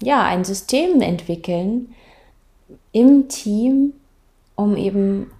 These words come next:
auch weniger katastrophale Fehler zu erleben. Und aus meiner Sicht ist es absolut möglich. Wenn du auf einer Station gearbeitet hast, dann weißt du, dass es toll ist, wenn du einen Oberarzt oder eine,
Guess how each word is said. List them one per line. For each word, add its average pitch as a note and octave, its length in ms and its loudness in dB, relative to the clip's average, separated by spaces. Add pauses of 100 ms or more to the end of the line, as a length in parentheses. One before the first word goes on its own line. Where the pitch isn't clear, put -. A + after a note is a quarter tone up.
(100)
auch F#3 180 -10 (120)
weniger G3 1000 0
katastrophale G3+ 1200 -8
Fehler - 460 -8
zu - 140 -12
erleben. E3 640 -10 (560)
Und F#3+ 80 -4
aus F#3+ 200 -2
meiner A#3+ 260 0
Sicht A3 220 -8
ist G3+ 160 -12
es - 220 -16
absolut F#3 540 -6
möglich. E3+ 500 -10
Wenn F#3+ 180 -2
du A#3 140 0
auf G3+ 260 -4
einer F#3+ 200 -6
Station G3 500 -6
gearbeitet F3+ 640 -8
hast, E3+ 340 -18 (840)
dann G3+ 220 0
weißt A3+ 360 0
du, G3+ 60 -4
dass F#3 220 -8
es - 280 -18 (580)
toll A#3 240 0
ist, F3 260 -4
wenn F3 140 -4
du F3 80 -6
einen E3+ 100 -8
Oberarzt F3+ 640 -6
oder F3+ 200 -8
eine, F3 360 -10